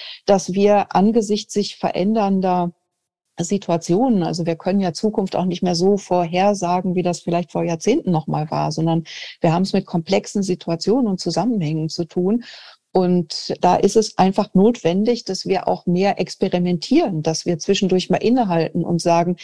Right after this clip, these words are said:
"Wir wissen, wo wir hinwollen, wir haben ein Ziel, wir haben eine Vision, wo es hingehen soll, aber wir wissen nicht immer die Instrumente, wie wir da hinkommen." Und dann probiert man mal was aus, dann experimentiert man, hält noch mal inne und guckt, ob man überhaupt noch auf dem richtigen Weg ist.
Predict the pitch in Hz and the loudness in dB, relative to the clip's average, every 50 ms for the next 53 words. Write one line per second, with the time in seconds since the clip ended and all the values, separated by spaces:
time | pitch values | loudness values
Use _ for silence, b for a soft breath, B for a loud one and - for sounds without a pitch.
0 | B B B B B _ 180 175 165 247 285 - 285 233 190 185 180 160 160 160 | B B B B B _ 2 4 4 2 0 2 2 2 4 2 2 2 0 0
1 | 160 208 269 370 392 349 254 185 175 170 170 165 165 160 170 185 202 196 190 - | 2 2 2 2 2 0 0 0 0 0 0 -2 -2 -2 0 0 0 0 -2 -4
2 | - 156 151 160 - - - 208 262 302 254 185 160 156 151 165 175 160 156 160 | -4 -4 -4 -4 -6 -4 0 2 4 4 4 4 2 0 0 -2 -2 -2 -2 -2
3 | 160 156 165 160 147 170 180 220 240 220 170 156 156 - - 196 262 302 269 247 | -2 0 0 0 2 4 4 4 4 2 2 0 0 0 2 2 2 2 2 0
4 | 160 143 147 147 - 131 131 143 - - - 175 165 170 180 165 165 214 208 - | 0 0 0 -2 -2 -2 -2 0 -2 0 0 -2 0 0 0 0 0 -2 0 2
5 | 202 185 180 - - - - 190 180 180 170 180 - 185 170 - - - - 165 | 2 2 0 -2 -6 -6 -4 -2 -2 -2 -2 -2 -4 -4 -4 -6 -6 -4 -4 -2
6 | 156 165 202 285 320 - 220 175 156 151 156 - 143 151 151 147 147 - 147 - | 0 0 0 -2 -2 -2 -2 -2 -2 -2 -4 -4 -2 -2 -2 -2 -2 -4 -4 -4
7 | 147 - - 165 156 B B B B B B B B - 175 175 180 185 180 - | -4 -2 -2 -6 -8 B B B B B B B B 0 2 2 2 2 2 2
8 | 202 170 185 208 240 240 240 202 185 180 175 165 165 165 - - 175 202 220 233 | 0 2 4 2 2 2 0 -2 0 0 0 0 0 -2 -2 0 2 2 2 2
9 | 226 - 185 170 - 170 - - - - 175 175 170 170 165 - - 226 247 247 | 0 -4 -6 -6 -6 -8 -8 -8 -4 -2 -2 0 0 0 -2 2 2 2 2 4
10 | 247 196 170 170 175 165 196 196 - 180 175 170 165 - - 202 202 226 220 - | 2 0 2 4 4 2 2 2 0 0 2 2 2 2 2 2 4 4 2 0
11 | - 175 - - 214 214 - - 190 - 175 175 180 185 180 - - 175 165 170 | -2 -2 -2 -2 -4 -2 -4 -8 -6 -4 -4 -2 -2 -2 -2 -2 -4 -4 -4 -6
12 | 165 - 185 170 165 175 180 - - 175 165 165 156 165 175 196 202 - - - | -4 0 0 2 2 2 0 -2 -4 -2 -2 0 2 2 2 2 0 -2 -4 -6
13 | 151 - - - | -6 -6 -10 -16